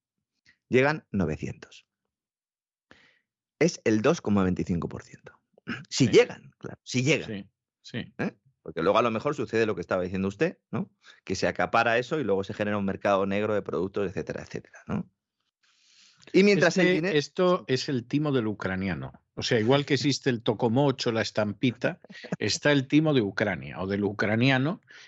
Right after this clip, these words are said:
Speaker 2: que es fantástico. O sea, es un timo, pero, pero fantástico. Porque, a ver, a ver, ríase usted de la estampita. Anda que no hay que hacer el timo de la estampita a veces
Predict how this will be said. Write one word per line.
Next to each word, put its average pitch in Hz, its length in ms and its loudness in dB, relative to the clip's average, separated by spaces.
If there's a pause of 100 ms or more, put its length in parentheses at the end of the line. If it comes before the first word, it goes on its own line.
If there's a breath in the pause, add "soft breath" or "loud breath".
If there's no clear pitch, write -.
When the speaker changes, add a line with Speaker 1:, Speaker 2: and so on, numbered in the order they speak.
(120 loud breath)
Speaker 2:
que 101 200 0
es 117 80 0
fantástico. 87 800 -4
O - 40 -14
sea, 87 180 -4
es - 100 -4
un 101 180 0
timo, 131 520 2
pero, 90 340 0
pero 82 200 0
fantástico. 90 640 0
Porque, 76 180 -2
a - 220 0
ver, - 120 0
a 71 140 -8
ver, 87 300 -2
ríase 90 340 2
usted 113 240 2
de 123 80 4
la 95 80 2
estampita. 85 720 -2
Anda 135 420 4
que 117 120 -4
no 123 80 -2
hay 123 100 -2
que 120 80 -2
hacer 120 200 -2
el 110 140 -2
timo 120 200 -4
de 120 60 0
la 110 40 0
estampita 104 540 -4
a 110 40 0
veces 110 440 -2